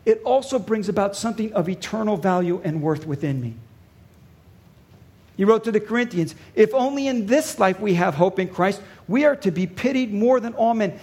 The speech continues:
He says, if it's only to just get through this life, he says, then, then, then, then we put our hopes on something that's not worth hoping for. But he says it's more than that. There is no pain,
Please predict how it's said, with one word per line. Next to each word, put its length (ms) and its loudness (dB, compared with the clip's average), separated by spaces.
He 80 -2
says, 200 2
if 100 -2
it's 220 -6
only 340 0
to 120 -2
just 360 -6
get 220 0
through 160 -6
this 240 -4
life, 220 0
he 80 -8
says, 240 -6
then, 220 2
then, 240 -2
then, 320 -4
then 140 0
we 100 -2
put 260 0
our 120 4
hopes 440 -2
on 160 0
something 460 -4
that's 180 -6
not 260 -6
worth 200 0
hoping 420 -2
for. 360 -8
But 80 -6
he 60 -2
says 180 -4
it's 160 -8
more 320 0
than 160 -4
that. 220 -4
There 120 4
is 120 -2
no 200 2
pain, 440 -2